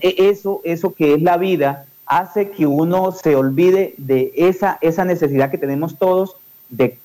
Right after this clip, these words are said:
hacer una conexión con la conciencia. Entonces, el motivo de nuestra vida, después de que una persona sale de su cuerpo físico, mejor, que un alma sale de su cuerpo físico,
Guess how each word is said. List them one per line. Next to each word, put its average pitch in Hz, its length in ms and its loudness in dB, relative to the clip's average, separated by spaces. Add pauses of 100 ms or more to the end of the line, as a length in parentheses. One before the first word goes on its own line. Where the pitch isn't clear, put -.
hacer 143 360 0
una 175 220 -6
conexión 165 720 -2
con 123 260 -8
la 110 160 -2
conciencia. 110 800 -4 (480)
Entonces, 190 400 0
el 208 120 0
motivo 214 380 0
de 254 60 -2
nuestra 185 340 -2
vida, 226 220 0
después 180 280 -2
de 226 120 0
que 180 80 -4
una 208 200 -4
persona 196 640 -4 (180)
sale 220 400 -2
de 147 160 -4
su 139 180 -10
cuerpo 185 380 0
físico, 190 380 0
mejor, 185 260 0
que - 60 -10
un 165 160 -2
alma 202 360 -2
sale 202 280 -2
de 175 120 -2
su - 140 -6
cuerpo 170 320 0
físico, 160 520 0